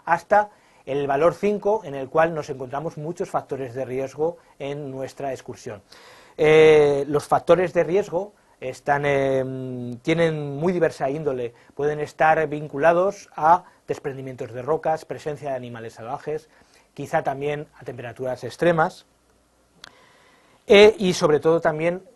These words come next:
un aspecto importante, la inaccesibilidad, en función de que nuestra excursión se esté desarrollando en un lugar que esté muy alejado de localidades o de puntos de acceso rodado, de carreteras.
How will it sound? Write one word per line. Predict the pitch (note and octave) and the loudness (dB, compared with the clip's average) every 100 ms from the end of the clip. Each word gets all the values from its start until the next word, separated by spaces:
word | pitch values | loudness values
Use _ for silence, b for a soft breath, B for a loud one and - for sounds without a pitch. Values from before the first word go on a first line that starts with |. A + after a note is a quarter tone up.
| _ | _
un | D#3 D3 D3 C#3+ C#3+ C3+ | -12 -10 -10 -10 -10 -12
aspecto | - D#3 D#3+ | -8 -8 -6
importante, | D3 C3 E3 E3 A#2 | -8 -4 -4 -6 -10
la | A2+ B2+ - | -10 -12 -12
inaccesibilidad, | E3 D3+ C#3 - - B2+ C3 A#2+ B2+ C#3 - _ b b | -12 -8 -10 -12 -18 -16 -12 -10 -6 -6 -6 _ b b
en | C3 B2 | -18 -14
función | B2+ A#2+ D3+ E3 D#3 | -16 -6 -4 -4 -2
de | D#3 F3 | -2 0
que | D3+ D#3+ D#3+ | -2 -6 -6
nuestra | C#3 C3+ C3+ | -14 -12 -16
excursión | - B2 D3+ D#3 E3+ | -14 -10 -6 -6 -8
se | C#3+ | -14
esté | - D3+ D3 - | -8 -4 -4 -4
desarrollando | B2+ - B2+ A#2 C3 D3+ D#3 F3+ b b - | -16 -16 -14 -10 -6 -4 -4 -6 b b -16
en | C3 | -12
un | C#3+ C#3+ | -10 -8
lugar | C#3 D#3 D#3+ | -2 -2 -2
que | |
esté | C#3+ D3+ C#3+ | -8 -8 -8
muy | C#3 D3 | -10 -2
alejado | D#3 C#3+ - D#3+ E3+ | 0 0 -2 -4 -4
de | D#3 | -8
localidades | A#2+ A2+ A2 A2+ B2 D#3+ E3+ _ b | -10 -12 -14 -12 -10 -10 -14 _ b
o | C3+ | -12
de | B2+ | -12
puntos | A#2+ D3 D3+ A#2+ | -10 -8 -8 -8
de | B2+ | -12
acceso | - B2 B2 | -14 -16 -16
rodado, | A2 A2+ A2+ G2 | -16 -14 -12 -14
de | F#2+ | -16
carreteras. | G2+ G2+ G2+ F#2+ - _ | -18 -18 -18 -20 -20 _